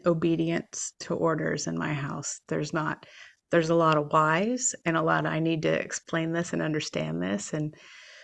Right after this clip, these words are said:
so as the ringleader of the circus here, uh, it takes a lot of mindfulness and planning and extreme flexibility. And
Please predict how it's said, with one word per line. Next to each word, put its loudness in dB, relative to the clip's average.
so 2
as 6
the 2
ringleader 4
of 2
the -2
circus 0
here, -6
uh, 2
it 2
takes -2
a 6
lot 0
of 0
mindfulness -2
and 0
planning -6
and 8
extreme 4
flexibility. 0
And 2